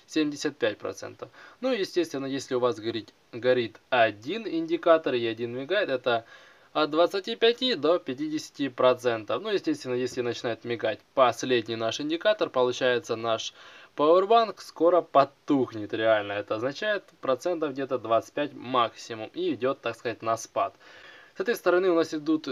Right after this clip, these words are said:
два, э, U S B входа, ребята, для зарядочки наших устройств. Если мы заряжаем одно устройство, з-,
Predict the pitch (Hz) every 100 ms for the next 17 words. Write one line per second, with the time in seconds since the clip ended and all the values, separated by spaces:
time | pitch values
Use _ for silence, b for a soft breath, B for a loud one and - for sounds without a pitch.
0 | 113 104 135 139 107 107 113 113 110 104
1 | B 107 120 131 143 226 233 - 147 139
2 | 135 131 127 127 123 117 120 123 160 185
3 | 165 - 156 147 - B B B 131 120
4 | 131 139 - 196 214 160 139 _ 143 160
5 | - 135 143 127 127 131 123 135 113 117
6 | 107 135 202 - 135 120 - 113 - B
7 | B B B B 107